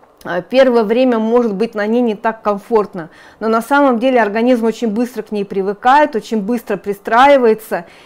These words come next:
и поверьте, что если вы поспите на ней хотя бы недельку, вы уже больше не согласитесь ни на какую другую подушку.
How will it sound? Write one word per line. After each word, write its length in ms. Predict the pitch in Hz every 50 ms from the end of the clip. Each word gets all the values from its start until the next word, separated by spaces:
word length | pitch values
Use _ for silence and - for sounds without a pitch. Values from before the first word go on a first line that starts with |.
| - _ -
и 180 | 214 226 233
поверьте, 640 | 214 226 226 214 214 196 233 262 285 285 285 277 247
что 160 | - - -
если 300 | 220 196 226 208 - 220
вы 100 | 208 220
поспите 480 | 214 - 226 220 - - 254 233 - 214
на 140 | 208 214 214
ней 120 | 220 220
хотя 320 | 220 214 202 208 233 226
бы 120 | 190 180 202
недельку, 580 | 202 208 202 185 208 247 285 294 285 - 240
вы 180 | 196 190 240 240
уже 220 | 226 202 196 208
больше 400 | 190 175 208 247 262 254 - -
не 120 | 226 214 196
согласитесь 680 | - 214 185 196 208 208 202 - 247 - 233 226 -
ни 80 | 226 226
на 140 | 233 233 220
какую 320 | 220 214 - - 226 214
другую 320 | 190 202 202 190 214 214 196
подушку. 640 | - 208 196 185 214 190 - - - - 160 170